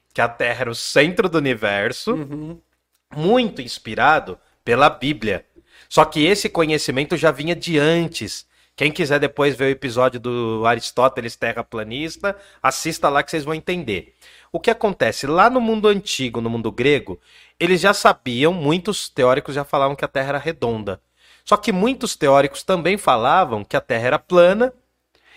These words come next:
Speaker 1: e que os planetas giravam em torno da Terra. Era uma visão. Existiu uma mulher,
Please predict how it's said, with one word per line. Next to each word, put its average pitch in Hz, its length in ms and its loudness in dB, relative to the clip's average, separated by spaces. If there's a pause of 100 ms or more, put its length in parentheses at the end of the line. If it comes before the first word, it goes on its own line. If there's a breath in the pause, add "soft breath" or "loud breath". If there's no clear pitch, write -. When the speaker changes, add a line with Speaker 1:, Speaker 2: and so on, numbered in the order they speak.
(120)
Speaker 1:
e 147 80 -2
que 151 140 -2
os 180 100 -2
planetas 180 480 2
giravam 180 300 4
em 196 60 -4
torno 190 280 -4
da 220 100 4
Terra. 170 360 2
Era 107 80 2
uma 127 120 6
visão. 170 540 2 (720 soft breath)
Existiu 226 840 0
uma 143 220 2
mulher, 156 760 2